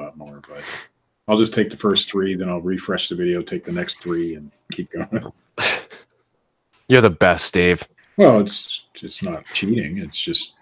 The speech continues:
Speaker 1: cheating.
Speaker 2: Yeah. Yeah.
Speaker 1: <laughs>
Speaker 2: Yeah.
Speaker 1: It also gives you, uh,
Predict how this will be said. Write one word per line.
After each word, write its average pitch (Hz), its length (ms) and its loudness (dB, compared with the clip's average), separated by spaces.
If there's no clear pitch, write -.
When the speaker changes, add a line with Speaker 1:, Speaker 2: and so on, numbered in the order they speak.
Speaker 1:
cheating. - 380 -4
Speaker 2:
Yeah. 123 280 2
Yeah. 113 420 -6
Speaker 1:
<laughs> 107 180 -10
Speaker 2:
Yeah. - 140 -8
Speaker 1:
It 135 120 8
also 135 240 10
gives 104 200 6
you, 90 300 0
uh, 90 280 -4